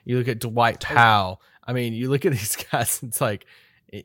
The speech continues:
Speaker 1: you know, when they play with Luka, Luka can maximize them and maximize their strengths. And, you know, yeah, I mean,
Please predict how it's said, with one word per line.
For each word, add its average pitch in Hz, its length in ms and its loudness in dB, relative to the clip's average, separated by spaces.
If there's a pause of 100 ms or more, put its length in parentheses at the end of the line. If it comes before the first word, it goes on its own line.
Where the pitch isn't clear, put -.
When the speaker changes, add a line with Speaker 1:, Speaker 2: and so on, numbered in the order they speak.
(120)
Speaker 1:
you 131 100 -2
know, 123 60 2
when 120 180 2
they 123 140 2
play 135 280 2
with 123 200 -2
Luka, 120 520 0
Luka 123 300 0
can 113 240 -2
maximize 110 680 0
them 98 280 -8
and 107 160 -6
maximize 107 480 -2
their 95 140 -6
strengths. 117 500 -4
And, 98 160 -8 (400)
you 123 140 0
know, 113 160 -2 (120)
yeah, 139 240 6
I 131 100 4
mean, 139 220 4